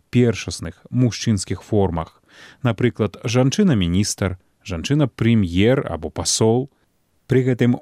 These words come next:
у неафіцыйным маўленні, а часам і ў мове медыяў, культывуюцца формы жаночага роду і для такіх, нібыта, чыста мужчынскіх пасадаў. Ілюструю.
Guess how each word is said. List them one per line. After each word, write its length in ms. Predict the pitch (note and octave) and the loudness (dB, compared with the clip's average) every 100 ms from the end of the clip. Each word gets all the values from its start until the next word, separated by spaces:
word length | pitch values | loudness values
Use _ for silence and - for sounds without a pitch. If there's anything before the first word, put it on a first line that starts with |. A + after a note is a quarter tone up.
| D3 | 4
у 160 | B2+ | 4
неафіцыйным 800 | B2 A#2+ A2 A2+ - D#3 C3+ G2 | 6 4 2 -2 2 4 4 4
маўленні, 640 | F2 E2 E2+ D#2+ D#2 D#2 - | 2 0 0 -2 -4 -6 -6
а 140 | - | -6
часам 480 | - A#2 G#2+ A2 G#2+ | -2 0 2 0 0
і 140 | B2+ A2 | 2 2
ў 20 | |
мове 300 | A2 G#2+ A#2+ | 4 4 4
медыяў, 500 | F3 E3 D#3+ D3 B2+ - _ - | 4 4 6 6 2 -6 _ 0
культывуюцца 600 | F3 G3 G3+ G#3+ D3 B2 | 0 2 4 4 4 0
формы 480 | - C3 A#2+ A#2+ - | 0 2 4 2 2
жаночага 720 | B2+ A2+ B2 A2+ F#2 - E2 | 0 2 4 4 2 -2 -2
роду 480 | F2 D#3 E3+ F3+ E3 | 2 4 6 6 6
і 220 | - D3+ | 2 0
для 180 | D#3 B2+ | 2 0
такіх, 600 | - F#2 - A#2+ E3 - - | 0 -4 0 0 2 -2 -4
нібыта, 400 | F#2 F2+ B2 - - _ | -2 0 0 -2 -4 _
чыста 380 | - A2 - G#2+ | -6 -6 -2 0
мужчынскіх 640 | G#2+ - A2+ F#2 - - | 0 -2 -2 -2 -2 -12
пасадаў. 560 | - F#2 - F#2 D#2+ - _ _ _ _ _ _ _ _ - | -6 -2 0 -2 -2 -8 _ _ _ _ _ _ _ _ 2
Ілюструю. 680 | D#3 D#3+ - D#3+ G2+ - | 2 4 4 4 4 0